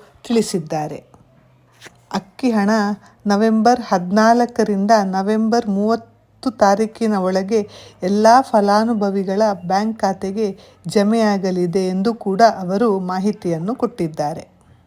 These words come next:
ವೀಕ್ಷಕರೇ, ಸಾಕಷ್ಟು ಜನರ ಬ್ಯಾಂಕ್ ಖಾತೆಗೆ ಇನ್ನ ಹಲವಾರು ತಿಂಗಳುಗಳ ಅಕ್ಕಿ ಹಣ ಜಮೆ ಆಗುತ್ತಿಲ್ಲ. ಇದಕ್ಕೆ ಮುಖ್ಯ ಕಾರಣವೇನೆಂದರೆ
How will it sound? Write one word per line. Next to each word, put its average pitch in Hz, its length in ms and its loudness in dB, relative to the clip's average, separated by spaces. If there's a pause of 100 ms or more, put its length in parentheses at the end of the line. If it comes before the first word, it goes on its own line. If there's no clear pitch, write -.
(920)
ವೀಕ್ಷಕರೇ, 202 840 -2 (120)
ಸಾಕಷ್ಟು 226 600 0
ಜನರ 190 360 -2 (580)
ಬ್ಯಾಂಕ್ 202 440 -2
ಖಾತೆಗೆ 190 680 -2 (500)
ಇನ್ನ 214 260 2 (500)
ಹಲವಾರು 226 560 4
ತಿಂಗಳುಗಳ 202 640 0 (340)
ಅಕ್ಕಿ - 300 -6
ಹಣ 180 220 -2 (380)
ಜಮೆ 202 260 0
ಆಗುತ್ತಿಲ್ಲ. 196 680 -2 (840)
ಇದಕ್ಕೆ 240 500 2
ಮುಖ್ಯ 208 440 0
ಕಾರಣವೇನೆಂದರೆ 202 1300 0